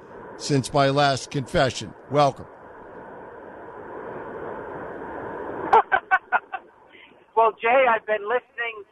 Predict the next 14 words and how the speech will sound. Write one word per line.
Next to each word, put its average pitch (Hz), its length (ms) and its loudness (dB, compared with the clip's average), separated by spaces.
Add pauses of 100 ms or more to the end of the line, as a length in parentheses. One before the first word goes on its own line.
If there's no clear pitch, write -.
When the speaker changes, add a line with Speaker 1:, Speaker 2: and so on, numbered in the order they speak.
Speaker 2:
since 208 200 -2 (280)
about 202 560 4 (500)
the 208 160 -8
year 214 200 0 (140)
two 220 220 -12
thousand. 202 540 4
Thanks 190 240 -10
for 190 80 -8
having 180 340 0
me 170 160 -10
on. 147 240 -2 (920)
Speaker 1:
My 226 180 4
pleasure, 247 460 2
sir. - 200 -8